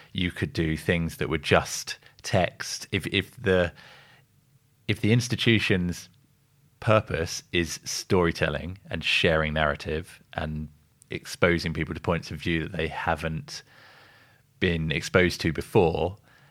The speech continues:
then that is really interesting. That's a really interesting sort of choice that you haven't included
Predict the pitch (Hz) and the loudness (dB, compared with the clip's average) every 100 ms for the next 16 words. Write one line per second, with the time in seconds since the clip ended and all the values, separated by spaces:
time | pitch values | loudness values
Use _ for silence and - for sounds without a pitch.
0 | _ _ _ 104 90 107 87 92 95 90 | _ _ _ -2 4 4 4 4 2 4
1 | 85 113 - 85 - 76 73 87 - 98 | 4 4 4 0 0 -4 -4 -6 -2 0
2 | 98 98 92 90 90 92 - - 85 78 | 4 6 6 4 2 0 0 0 0 0
3 | - - - _ _ _ - - _ - | -8 -20 -20 _ _ _ -18 -18 _ -4
4 | 95 80 - - - 143 87 71 - - | -2 -2 -2 0 6 8 6 4 -8 -12
5 | - 95 92 - 87 - 95 87 82 - | -12 -2 -2 0 -2 2 2 4 -2 -4
6 | - - _ _ _ - 87 - - 92 | -12 -12 _ _ _ -2 -2 -2 2 4
7 | 90 82 76 76 | 4 4 2 0